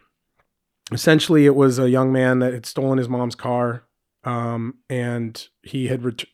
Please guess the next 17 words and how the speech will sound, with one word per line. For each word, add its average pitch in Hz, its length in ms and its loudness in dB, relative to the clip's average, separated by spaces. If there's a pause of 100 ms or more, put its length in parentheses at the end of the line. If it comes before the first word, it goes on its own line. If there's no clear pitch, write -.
returned 143 400 0
to 135 60 2
the 120 80 -6
house, 123 260 -2
or 120 40 -8
they 123 80 -4
believed 143 400 2
he 139 60 -2
had 123 100 -2
returned 120 340 -6
to 120 40 -8
the 113 80 -12
house, 117 220 -10
but 113 120 -16
weren't, 117 220 -18 (180)
weren't 123 180 -4
sure. 101 340 -16